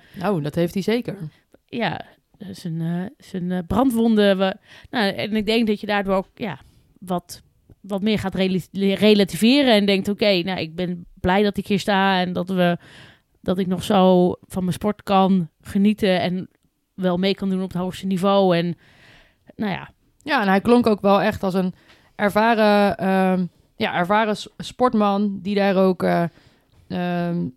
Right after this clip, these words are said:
Speaker 1: de nieuwe jonge generatie begeleidt. En d-,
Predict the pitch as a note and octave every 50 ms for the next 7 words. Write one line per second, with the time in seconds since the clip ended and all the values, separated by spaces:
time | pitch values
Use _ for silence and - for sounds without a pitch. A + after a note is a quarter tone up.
0 | _ _ _ E3+ E3+ F3+ F3+ F3+ F#3+ G#3 G#3+ G#3 G3+ F#3+ F#3 F3+ F3 F3 F3 E3+
1 | G3 G3 G3 F#3+ - - F#3+ F#3 F#3 F3+ E3+ F3 F3 E3+ E3+ - F3+ E3 E3+ D#3+
2 | E3 E3+ E3+ E3+ E3 E3 E3 D#3+ - - - F#3+ F3+ F3 F3 E3+ - - A#2 C#3